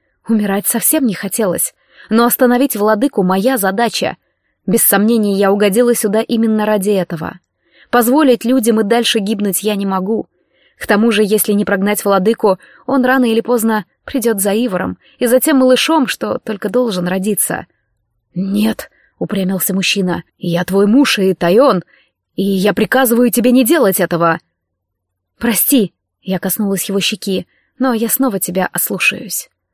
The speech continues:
Мы стояли на шаткой лестнице, я спиной к стене, Тор передо мной, держась рукой за перила и мешая мне пройти. Я едва различала его лицо в полумраке,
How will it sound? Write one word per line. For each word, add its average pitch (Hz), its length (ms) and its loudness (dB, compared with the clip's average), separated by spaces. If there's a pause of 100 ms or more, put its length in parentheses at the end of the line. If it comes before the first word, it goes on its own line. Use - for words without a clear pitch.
(240)
Мы 226 180 2
стояли 220 400 2
на 214 120 0
шаткой 220 340 0
лестнице, 220 480 0
я 240 160 0
спиной 254 340 0
к - 60 -8
стене, 220 460 -2 (260)
Тор 254 140 -2
передо 233 340 2
мной, 247 380 0 (320)
держась 214 520 0
рукой 254 280 0
за 220 140 0
перила 254 360 2
и 208 100 0
мешая 226 380 -2
мне 226 140 -2
пройти. 220 560 -4 (720)
Я 220 200 2
едва 233 300 2
различала 226 500 0
его 202 240 0
лицо 202 300 -2
в - 40 -20
полумраке, 190 680 -2